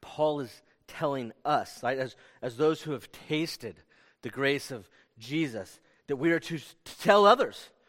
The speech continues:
right? We are to tell others and to bring them into the kingdom, to share the, the grace of God, to bring them into this kingdom. It doesn't matter what their ethnicity is, what their nationality is. None of that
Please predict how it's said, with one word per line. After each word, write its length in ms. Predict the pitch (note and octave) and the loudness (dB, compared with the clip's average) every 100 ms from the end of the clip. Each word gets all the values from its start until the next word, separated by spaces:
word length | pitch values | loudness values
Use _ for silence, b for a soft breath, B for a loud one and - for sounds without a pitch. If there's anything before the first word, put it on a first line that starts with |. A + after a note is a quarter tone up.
| b b b _ - | b b b _ 0
right? 240 | E3 F3+ | 2 2
We 140 | F3+ | 4
are 100 | G3+ | 2
to 260 | - - D#3+ | 2 -8 -8
tell 260 | G#3 A#3 A3+ | 2 6 6
others 240 | A3 E3+ | 4 0
and 120 | E3+ | -4
to 60 | D3+ | -6
bring 280 | C3+ G3 A#3+ | 2 4 4
them 120 | A3+ | 4
into 240 | A#3 A3+ | 4 2
the 80 | F#3 | -6
kingdom, 320 | - A3+ G3+ D3 | -4 -4 -2 -4
to 60 | |
share 440 | - - G#3+ A3+ G#3+ | -8 0 4 6 4
the, 120 | F3+ B B | 0 B B
the 80 | D#3 | -2
grace 320 | F#3 G#3+ - | 6 6 6
of 80 | F3+ | 0
God, 260 | G#3 G3 D#3+ | 4 4 2
to 80 | |
bring 360 | D3 F#3 A3 A#3 | -4 0 2 2
them 100 | G#3+ | 2
into 280 | G#3+ A3 G3+ | 2 0 -2
this 240 | E3+ - b b - | -4 -6 b b -10
kingdom. 480 | - B3 A3 A#2+ - _ _ _ _ _ _ _ _ _ _ - | 0 2 2 0 -6 _ _ _ _ _ _ _ _ _ _ -10
It 80 | E3 | 2
doesn't 340 | G3+ G3 F3+ b b - | 2 2 -2 b b -8
matter 520 | D#3 F#3+ G#3+ G3+ E3+ | 0 4 6 4 4
what 160 | E3+ E3+ | 0 2
their 240 | F3+ D3+ b b b C3+ | 2 0 b b b -6
ethnicity 520 | C#3+ D#3+ F#3+ F#3+ D#3+ | -2 2 2 2 0
is, 120 | D3 | 0
what 100 | D3+ | -4
their 200 | D#3+ C#3+ b b | -6 -8 b b
nationality 640 | E3 F3 - F#3 G3+ F#3+ C#3+ | 0 0 2 4 4 4 2
is. 100 | D3 | 0
None 140 | G3+ | 2
of 60 | G#3+ | 4
that 220 | E3+ | 2